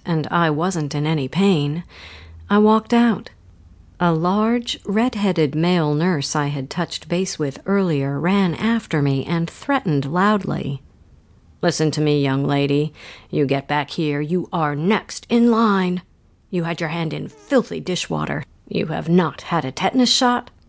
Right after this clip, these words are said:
I'd not had an inoculation of any kind. My mom was a nature freak.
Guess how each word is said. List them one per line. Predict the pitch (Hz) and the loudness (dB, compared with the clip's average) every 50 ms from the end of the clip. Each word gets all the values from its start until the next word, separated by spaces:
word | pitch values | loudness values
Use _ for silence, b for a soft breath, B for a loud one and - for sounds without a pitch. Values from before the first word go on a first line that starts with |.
| - _ _ _ - _ - - - | -20 _ _ _ -20 _ -16 -8 -4
I'd | 165 151 135 139 | -2 -2 -2 0
not | 147 156 156 151 147 | 0 0 0 -2 -2
had | 147 156 160 160 | -2 -2 -2 -2
an | - 139 | -2 -2
inoculation | 143 147 160 147 151 160 156 - 170 160 165 160 165 - - - | -2 -2 -2 -2 -2 -2 -4 -4 -4 -2 -2 -2 -4 -4 -4 -4
of | 156 156 | -4 -4
any | 156 151 185 180 156 135 | -4 -2 -2 -2 -2 -2
kind. | - 185 196 202 202 190 151 147 143 135 B B B B B B B - | 0 2 2 2 4 2 2 0 -2 -6 B B B B B B B -6
My | 165 156 | -4 -2
mom | 147 156 160 175 165 143 | -2 -2 -2 -2 -2 -2
was | 139 - - | -2 -4 -4
a | 160 151 | -4 -4
nature | 147 151 170 196 202 - - - - | -2 0 -2 -2 -2 -2 -4 -4 -6
freak. | 160 - - 180 170 180 175 - - - | -6 -4 -4 -4 -4 -4 -6 -8 -16 -20